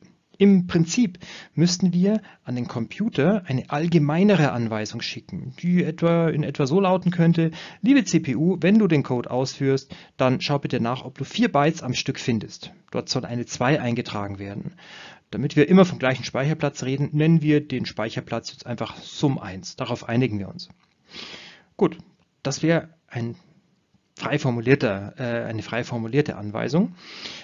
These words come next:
Ähm, und wenn wir das machen, müssen wir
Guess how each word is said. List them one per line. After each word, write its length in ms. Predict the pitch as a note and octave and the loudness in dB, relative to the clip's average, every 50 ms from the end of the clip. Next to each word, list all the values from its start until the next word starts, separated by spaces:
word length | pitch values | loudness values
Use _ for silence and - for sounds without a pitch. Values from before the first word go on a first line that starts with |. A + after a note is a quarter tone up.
| - _ | -14 _
Ähm, 460 | - D3+ D3 D3 D3 D3+ D#3 D#3 D3 - _ _ _ _ _ _ _ _ _ _ _ _ _ _ _ _ _ _ _ - - - | 0 2 4 4 6 4 4 4 2 0 _ _ _ _ _ _ _ _ _ _ _ _ _ _ _ _ _ _ _ -20 -14 -4
und 360 | - D3+ C#3+ C#3+ C3+ - - - - | 0 0 2 2 0 -2 -8 -16 -14
wenn 380 | C#3+ C#3 B2+ A#2+ D#3+ G#3 C4 | -14 -6 0 2 4 4 4
wir 100 | C4+ A3+ | 4 2
das 160 | D#3 C3 - - | 0 -2 -2 -4
machen, 420 | B2+ B2+ C3+ - F3 F3+ F3 F3+ | -4 -2 2 4 6 6 6 4
müssen 300 | F3+ F3 F3 - E3 D3 | 2 0 0 0 0 -2
wir 380 | D3 D#3 D#3+ D#3+ D#3+ D#3+ D#3+ D#3 | -2 0 0 2 2 2 0 -2